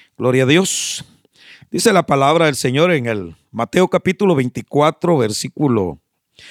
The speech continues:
vamos a leerlo, hermano, desde el nueve para agarrar la secuencia.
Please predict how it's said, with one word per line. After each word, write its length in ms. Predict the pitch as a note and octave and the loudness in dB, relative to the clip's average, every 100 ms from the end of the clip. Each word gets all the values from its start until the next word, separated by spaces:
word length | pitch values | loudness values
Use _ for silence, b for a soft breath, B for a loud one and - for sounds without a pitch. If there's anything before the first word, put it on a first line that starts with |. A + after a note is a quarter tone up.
| B B | B B
vamos 260 | D#3 G3+ F3 | -4 0 0
a 80 | |
leerlo, 420 | D#3 C3 C#3+ D#3 C3+ | 2 2 2 2 0
hermano, 460 | A#2 A#2 B2+ A#2+ | 0 -2 0 -2
desde 280 | F#2+ F2 F2 | -2 -4 -6
el 120 | F2 | -6
nueve 300 | F#2 B2 B2+ | -4 -2 -2
para 340 | - F#2 D#2 - | -4 -8 -10 -14
agarrar 340 | G2 F#2+ G2 A2 | -12 -8 -4 -2
la 120 | A#2+ | -2
secuencia. 680 | A2+ - A2 B2 C3+ F3 | -6 -6 -4 -2 -4 -8